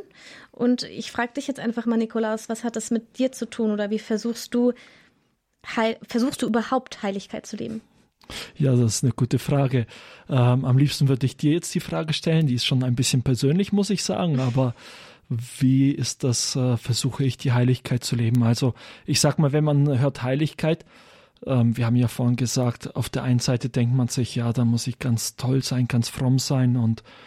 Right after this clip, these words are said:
Speaker 2: ähm, ja, eigentlich etwas, was mir gar nicht gefällt, haben wir ja gemerkt, das ist es eigentlich nicht, sondern es ist etwas, das uns glücklich macht. Auf der anderen Seite merkt man natürlich ganz schnell, wenn ich höre, heilig sein,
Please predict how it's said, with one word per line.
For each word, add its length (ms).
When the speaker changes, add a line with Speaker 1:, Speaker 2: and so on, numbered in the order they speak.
Speaker 2:
ähm, 680
ja, 360
eigentlich 440
etwas, 300
was 180
mir 100
gar 160
nicht 180
gefällt, 460
haben 200
wir 80
ja 80
gemerkt, 420
das 140
ist 120
es 180
eigentlich 360
nicht, 300
sondern 340
es 80
ist 40
etwas, 280
das 180
uns 160
glücklich 340
macht. 240
Auf 160
der 140
anderen 280
Seite 300
merkt 160
man 100
natürlich 320
ganz 200
schnell, 200
wenn 80
ich 160
höre, 300
heilig 300
sein, 320